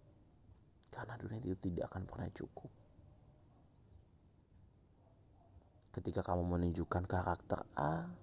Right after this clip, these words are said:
dunia akan mengkomplainmu. Ketika kamu menunjukkan karakter B,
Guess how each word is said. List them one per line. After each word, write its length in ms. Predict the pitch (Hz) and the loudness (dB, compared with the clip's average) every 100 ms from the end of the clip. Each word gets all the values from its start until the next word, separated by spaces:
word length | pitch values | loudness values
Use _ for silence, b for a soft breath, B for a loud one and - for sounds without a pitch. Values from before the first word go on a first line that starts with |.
| - - - - - - - | -18 -20 -20 -20 -20 -20 -2
dunia 360 | 95 87 82 80 | 0 2 0 -2
akan 280 | 87 85 | 0 0
mengkomplainmu. 800 | 87 - 92 - 143 135 113 85 - - - - - - - - - - - - - - - - - | 0 -2 -2 -2 -2 -2 -2 -4 -8 -16 -20 -20 -20 -20 -20 -20 -20 -20 -20 -20 -20 -20 -20 -20 -12
Ketika 280 | 98 107 117 | 0 0 2
kamu 280 | 113 104 101 | 2 2 2
menunjukkan 360 | 98 98 107 | 2 2 0
karakter 520 | 104 107 107 - 107 104 | 0 0 0 0 0 2
B, 360 | 101 120 156 | 4 4 4